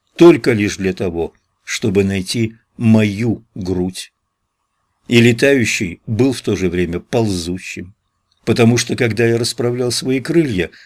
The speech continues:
под солнцем, их тень на земле была лишь черепахой. И я, верящий,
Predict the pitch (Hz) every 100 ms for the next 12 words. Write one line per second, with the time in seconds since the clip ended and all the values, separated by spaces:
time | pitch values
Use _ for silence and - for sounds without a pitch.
0 | _ 117 110 - 104 82 - - - -
1 | 190 170 - - 117 92 95 92 101 90
2 | 90 82 90 87 82 - - _ _ -
3 | 151 135 135 - 92 87 - 90 82 _
4 | _ _ _ _ _ _ _ _ _ -
5 | 131 110 101 113 92 - 113 110 139 104
6 | - - - 78